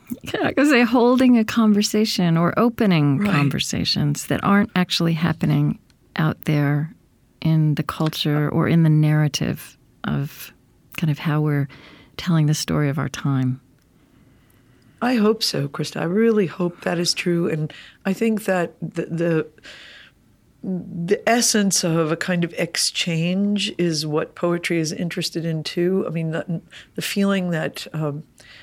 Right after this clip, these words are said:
Speaker 2: you're not battered by thought in a poem, but
Speaker 1: Mm-hmm.
Speaker 2: you are, you are sort of as if you're riding the wave of thought, as if you're, um,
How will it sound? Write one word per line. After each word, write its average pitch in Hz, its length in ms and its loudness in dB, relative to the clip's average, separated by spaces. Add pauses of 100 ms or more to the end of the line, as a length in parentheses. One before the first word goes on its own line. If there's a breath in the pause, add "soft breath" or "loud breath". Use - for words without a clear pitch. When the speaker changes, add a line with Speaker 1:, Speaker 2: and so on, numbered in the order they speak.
(260 loud breath)
Speaker 2:
you're 208 100 2
not 233 380 0
battered 165 600 0
by 131 180 0
thought 135 460 -6
in 139 120 -4
a 135 60 -6
poem, 143 500 -6
but 160 140 -2
Speaker 1:
Mm-hmm. 202 140 4
Speaker 2:
you 165 320 2
are, 143 460 -2 (840 loud breath)
you 170 300 0
are 143 480 -2
sort - 260 -6
of 160 300 -4 (480)
as 180 100 -4
if 233 140 -4
you're 262 100 2
riding 180 640 -2
the 165 80 0
wave 147 580 -2
of 123 120 -2
thought, - 500 -6
as 135 140 -2
if 165 180 -4
you're, 165 360 0 (500 loud breath)
um, 156 340 -2